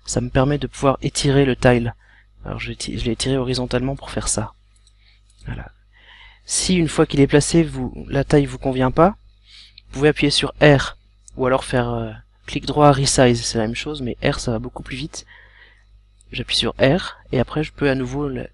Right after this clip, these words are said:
modifier la taille. Donc euh, ce système de décor là, ça ressemble un petit peu à ce qui est dans Multimedia Fusion.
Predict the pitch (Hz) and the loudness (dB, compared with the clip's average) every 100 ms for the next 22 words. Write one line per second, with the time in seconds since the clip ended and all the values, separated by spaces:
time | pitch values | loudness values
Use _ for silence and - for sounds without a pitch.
0 | - 127 131 - 131 - 107 101 - - | -10 -8 -2 2 2 4 2 2 -6 -20
1 | - _ _ _ - - _ _ _ _ | -20 _ _ _ -20 -20 _ _ _ _
2 | _ _ _ _ _ _ - - _ _ | _ _ _ _ _ _ -20 -20 _ _
3 | _ - 123 - _ - 120 117 - - | _ -8 -8 -10 _ -6 -4 -2 -2 0
4 | - 180 151 143 - 180 160 175 - 127 | 4 4 6 2 4 2 2 0 0 -2
5 | - 135 139 165 - - 165 160 - - | -2 -4 -2 -2 -4 -6 -2 -2 0 0
6 | 143 127 123 120 117 117 127 - 139 120 | 2 0 -2 -4 -4 -6 -6 -6 -2 0
7 | 123 - 127 123 123 | -2 -4 -8 -6 -8